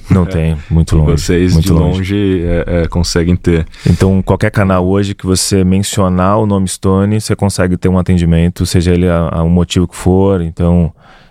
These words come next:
Speaker 1: é muito resultado também do nosso, da nossa estratégia de, enquanto negócio.
Speaker 2: Você citou o Twitter como a principal plataforma.
Speaker 1: Foi a principal
Speaker 2: Até
Speaker 1: plataforma.
Speaker 2: porque o Twitter, ele é muito forte quando a gente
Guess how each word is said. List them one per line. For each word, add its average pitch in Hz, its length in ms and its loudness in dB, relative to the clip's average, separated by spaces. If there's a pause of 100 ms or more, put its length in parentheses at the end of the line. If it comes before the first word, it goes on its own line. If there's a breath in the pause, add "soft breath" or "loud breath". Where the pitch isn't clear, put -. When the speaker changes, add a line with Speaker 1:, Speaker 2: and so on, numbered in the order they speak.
(140 loud breath)
Speaker 1:
é 78 540 2
muito 87 240 2
resultado 87 580 0
também 80 220 0
do 82 80 2
nosso, 82 400 0
da 80 100 2
nossa 80 220 0
estratégia 80 480 0
de, 80 200 2
enquanto 78 340 0
negócio. - 440 0 (140)
Speaker 2:
Você 82 240 -2
citou 95 540 0
o - 20 -4
Twitter 110 540 0
como 110 500 0
a 104 220 -2
principal 107 760 -2
plataforma. 90 680 -2
Speaker 1:
Foi 87 200 2
a 85 60 0
principal 85 280 0
Speaker 2:
Até - 80 0
Speaker 1:
plataforma. - 180 -2
Speaker 2:
porque 135 100 0
o 131 240 0
Twitter, 110 640 0
ele 113 220 2
é 107 80 2
muito 117 240 -2
forte 90 380 -2
quando 90 140 0
a - 40 2
gente 90 160 0